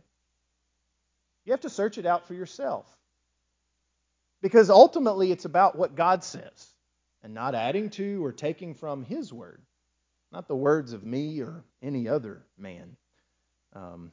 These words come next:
as they said on Reading Rainbow, "But don't take my word for it," right? We gotta search it out for ourselves. So, we see that in the epistles. Let's see it with Jesus as well. Uh, you're probably familiar with Matthew fifteen.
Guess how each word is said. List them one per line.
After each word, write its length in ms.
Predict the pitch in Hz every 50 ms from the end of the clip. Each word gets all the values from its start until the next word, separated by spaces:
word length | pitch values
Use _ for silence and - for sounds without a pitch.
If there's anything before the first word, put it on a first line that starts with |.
| _
as 220 | - 113 110 101 101
they 100 | 107 98
said 240 | - - 120 110 107
on 160 | 104 95 92
Reading 320 | 101 117 113 104 101 98
Rainbow, 380 | 101 113 120 120 107 104 95 95
"But 180 | 98 98 90
don't 180 | - 123 135 143
take 220 | - 175 170 -
my 180 | 135 131 156 277
word 360 | 302 190 120 92 87 82 -
for 240 | _ - 98 - 80
it," 80 | 78 _ _ _ _
right? 280 | 104 110 139 202 247 240 _ _ _ _ _ _ _ _ _ _ _ _ _ _ _ _ _ _ _ _
We 60 | -
gotta 160 | 135 180 180 156
search 260 | - 151 131 127 -
it 80 | 127
out 180 | 110 101 104 -
for 120 | - 123
ourselves. 720 | 120 135 131 - - 208 185 107 87 85 - - - - _ _ _ _ _ _ _ -
So, 380 | - - 262 247 180 127 - - - -
we 140 | - 185 226
see 220 | 233 - 294 320 339
that 220 | 311 247 226 220
in 120 | 208 196
the 100 | 185 175
epistles. 500 | 165 151 - 220 220 208 - 180 156 139
Let's 200 | 127 269 339 -
see 160 | - - 294 254
it 100 | - -
with 180 | 170 156 127
Jesus 600 | 127 139 196 202 196 160 127 135 135 123 - -
as 200 | - 135 131 113
well. 440 | 113 127 135 131 123 120 120 120 139
Uh, 220 | 170 196 196 185 190
you're 80 | 226 277
probably 340 | - - 247 220 190 180 156
familiar 440 | - 170 160 175 180 175 165 156
with 180 | 139 135 123 -
Matthew 380 | 151 151 160 151 - 151 131 117
fifteen. 640 | - 147 131 - - - 190 180 165 147 139 127